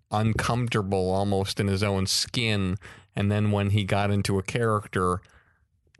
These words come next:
he was fully comfortable in his own skin, but off stage,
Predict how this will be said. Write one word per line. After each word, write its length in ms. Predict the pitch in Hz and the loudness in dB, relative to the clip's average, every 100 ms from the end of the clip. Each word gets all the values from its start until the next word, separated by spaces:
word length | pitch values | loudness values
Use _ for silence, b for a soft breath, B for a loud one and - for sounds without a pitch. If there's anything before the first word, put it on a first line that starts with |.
| - | -8
he 160 | - | -2
was 260 | 101 98 - | 0 0 -2
fully 480 | - 135 110 95 90 - | -2 -2 0 0 -2 -8
comfortable 540 | - 107 92 98 90 90 | -2 -2 0 0 0 0
in 80 | 85 | 0
his 140 | 95 | 0
own 240 | 95 85 | 0 0
skin, 420 | 90 - 101 104 92 | -2 -2 -2 0 0
but 120 | 98 | 0
off 240 | 98 101 | 0 0
stage, 640 | - - 101 92 90 90 | -2 0 0 2 0 -4